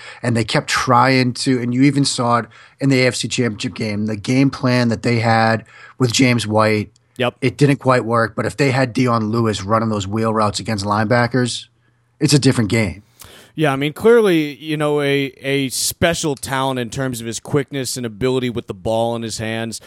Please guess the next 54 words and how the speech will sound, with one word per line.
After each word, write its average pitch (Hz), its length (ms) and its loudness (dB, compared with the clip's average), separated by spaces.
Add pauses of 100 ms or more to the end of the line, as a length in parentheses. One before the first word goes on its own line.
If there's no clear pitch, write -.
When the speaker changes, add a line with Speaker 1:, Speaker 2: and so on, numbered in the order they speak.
(140)
Speaker 2:
Certainly 190 400 2
not 160 160 -2
the 156 80 -10
biggest 135 400 -4
guy, 131 320 0
not 139 220 -4
the 131 80 -10
fastest 139 720 -6
necessarily, 120 680 -2 (260)
but - 120 -6
the - 80 -10
quickness 196 540 -2
and 139 80 -8
the 120 40 -6
change 147 360 -4
of 113 100 -10
direction, 127 640 -2 (880)
a-, 156 200 0
as 160 160 0
good 180 180 4
as 165 140 0
anyone 147 340 0
in 139 160 -6
the 131 80 -4
game, 127 380 -2
if 156 180 -2
not, 135 340 -4
you 139 140 -8
know, 127 60 -14 (220)
I 180 80 -6
mean, 185 100 -6
you 226 80 -4
can 202 120 0
put 190 140 4
him 143 100 2
up 151 140 2
there 139 140 0
against 120 260 -6
just - 180 -8
about 123 220 -2
anyone 120 340 -4
out 117 200 -4
there 101 160 -4
Speaker 1:
Yeah. 104 100 2
Speaker 2:
today. 98 320 -6
It's, 127 300 -4
it's 143 160 -4
just 104 160 -2
Speaker 1:
Yeah. 76 60 -8
Speaker 2:
freakish, 170 680 -2 (380)
uh, 117 240 0
quickness 135 480 -4
and 120 100 -6
agility, 98 540 -2